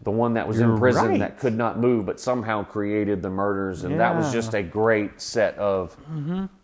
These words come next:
Speaker 1: uh, things. Again, off subject, but Tim Curry, look him up if you like horror movies. He's fantastic in
Speaker 2: Mm-hmm.
Speaker 1: everything.
Speaker 2: Yeah.
Speaker 1: Um, we go into Michael Myers.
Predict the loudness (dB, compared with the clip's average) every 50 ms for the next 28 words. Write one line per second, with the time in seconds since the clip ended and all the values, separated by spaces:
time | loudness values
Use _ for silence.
0 | _ -2 0 0 0 0 -2 -2 -4 -2 -4 -6 -6 -6 -4 -2 0 0 0 0
1 | -2 0 0 0 -2 0 0 0 0 0 0 -4 -8 -6 -4 -2 -2 -2 -2 -6
2 | -12 _ -6 0 0 2 2 4 4 4 4 4 2 2 0 0 2 2 2 2
3 | 2 2 0 -2 -6 -10 -6 -4 -2 0 4 4 4 4 4 4 4 6 6 6
4 | 6 4 0 -2 -4 -6 -8 -8 -8 -6 -4 -4 -4 -4 -4 -4 -6 -4 -6 -6
5 | -6 -6 -6 -6 -6 -8 -8 -10 -14 -20 -20 _ _ _ -16 -12 -10 -8 -8 -8
6 | -8 -10 -12 _ -6 -2 0 0 2 2 0 0 -2 -4 -6 -8 -10 -12 _ _
7 | _ _ _ _ _ _ _ _ -4 -2 2 4 6 6 6 4 2 0 -2 -2
8 | -2 0 0 0 0 -2 -2 0 0 0 0 0 -2 -4 -8 -14 -18